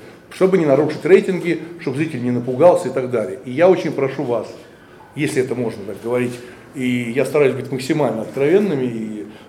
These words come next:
в жизни, и в театре, и с вами. Когда вы будете писать свои рецензии о спектакле, понятно, все, что угодно, ваше право,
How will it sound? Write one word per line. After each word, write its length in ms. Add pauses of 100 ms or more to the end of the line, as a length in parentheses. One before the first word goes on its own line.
в 40
жизни, 420
и 40
в 100
театре, 400
и 40
с 100
вами. 300 (680)
Когда 260
вы 100
будете 320
писать 380
свои 280
рецензии 540 (960)
о 100
спектакле, 580 (260)
понятно, 500 (400)
все, 180
что 180
угодно, 360
ваше 240
право, 360